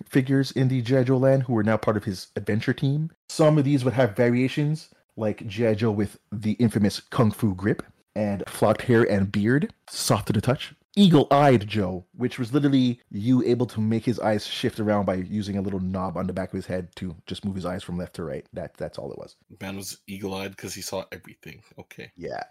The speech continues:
Speaker 1: In that time period, one of the Hassenfeld brothers kinda passed away and gave ownership to one of the other brothers, who then had children over that course of time. And one of his children kinda fell into the family business, of course. And after the seventies period where G I Joe, ca-, like, in, I think, believe nineteen seventy-eight, G I Joe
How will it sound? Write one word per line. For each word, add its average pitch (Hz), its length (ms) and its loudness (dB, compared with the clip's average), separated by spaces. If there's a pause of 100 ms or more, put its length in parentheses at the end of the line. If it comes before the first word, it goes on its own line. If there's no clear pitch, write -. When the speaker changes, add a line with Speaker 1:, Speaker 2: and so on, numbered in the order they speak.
(140)
Speaker 1:
In 185 160 6
that 208 180 6
time 196 220 6
period, 196 260 6
one 170 140 4
of 208 40 -2
the 196 60 0
Hassenfeld 160 480 0
brothers 120 300 0
kinda 117 240 -4
passed 104 320 -4
away 95 240 -6
and 101 160 -6
gave 101 340 -8
ownership 101 440 -6
to 101 200 -6
one 98 220 -2
of 95 60 -4
the 90 60 -4
other 95 140 0
brothers, 90 400 -8 (140)
who 127 80 0
then 127 160 4
had 123 240 4
children 113 340 2
over 98 140 0
that 95 140 -2
course - 180 -4
of - 40 -20
time. 113 220 0
And 113 100 0
one 135 100 2
of 127 60 0
his 117 80 -8
children 107 380 0 (120)
kinda 110 280 2 (140)
fell 127 260 6
into 123 200 4
the 107 80 0
family 107 320 4
business, 104 360 -2
of 92 100 -10
course. - 420 -6 (200)
And 113 540 -2 (100)
after 190 240 6
the 151 100 2
seventies 156 380 6
period 127 500 2
where 120 300 2
G 117 140 -2
I 123 60 0
Joe, 123 140 0
ca-, 117 160 -6
like, 110 200 -2
in, 123 200 0
I - 60 0
think, 135 180 0
believe 120 220 -2
nineteen 135 240 0
seventy-eight, 117 320 2
G 113 120 0
I 107 40 2
Joe 104 160 -4